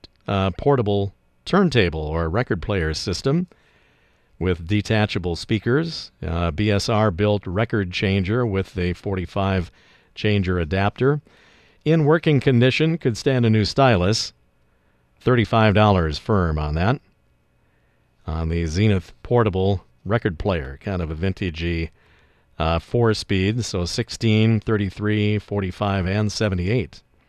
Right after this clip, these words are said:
Uh, also for sale, a hexagonal wooden card table, fifteen dollars. A rectangular glass container, maybe would make a good terrarium or possibly aquarium.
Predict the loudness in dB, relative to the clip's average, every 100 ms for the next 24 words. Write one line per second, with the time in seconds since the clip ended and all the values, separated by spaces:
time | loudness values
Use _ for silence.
0 | _ _ _ _ _ _ _ _ _ _
1 | _ _ _ _ 0 2 4 4 4 2
2 | 0 0 2 4 4 4 4 0 2 0
3 | 2 2 2 2 0 0 2 0 0 0
4 | 0 2 2 2 0 -2 -4 -6 -2 0
5 | 0 0 0 0 -2 -6 -12 _ _ _
6 | _ _ _ -4 -2 0 0 0 -2 0
7 | 2 2 2 2 0 0 0 0 0 -2
8 | -2 -2 0 0 2 0 0 -2 -2 -2
9 | -4 -2 -2 -2 -4 -2 -2 -4 -2 0
10 | 2 2 2 2 2 0 -4 -6 _ _
11 | _ -20 -4 0 0 -2 -4 -4 -4 -6
12 | -2 2 2 2 2 0